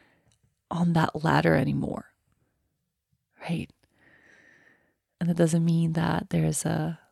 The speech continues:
lesser life there. You know, it doesn't mean that there's a failure there. Actually, it means I feel more like myself here. And that, that's success. Like, that's it.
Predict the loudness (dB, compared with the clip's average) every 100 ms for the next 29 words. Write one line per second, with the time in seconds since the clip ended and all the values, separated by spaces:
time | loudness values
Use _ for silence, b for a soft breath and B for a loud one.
0 | _ -2 0 0 0 0 0 0 0 -2
1 | -2 0 0 -2 -4 -6 -6 -4 -4 -2
2 | -2 0 0 0 -2 -2 -4 -4 -8 -6
3 | -2 0 2 2 2 2 2 2 0 -4
4 | -8 -6 -6 -2 0 0 -2 -6 -6 -4
5 | -2 -2 -4 B B B B B -4 -2
6 | -4 -4 -8 -6 -8 -6 -8 -8 -8 -12
7 | -10 -10 -10 -10 -10 -10 -8 -4 -4 -4
8 | -8 -14 b b b b _ -4 -4 -6
9 | -8 -6 -8 -10 -16 _ _ _ _ -10
10 | -8 -6 -8 -12 -12 _ _ -10 -10